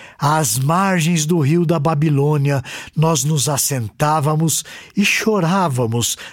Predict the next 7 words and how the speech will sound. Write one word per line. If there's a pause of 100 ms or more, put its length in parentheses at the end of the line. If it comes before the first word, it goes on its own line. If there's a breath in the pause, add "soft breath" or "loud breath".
(140 loud breath)
lembrando-nos
de
Sião." (1080 loud breath)
O
que
é
chorar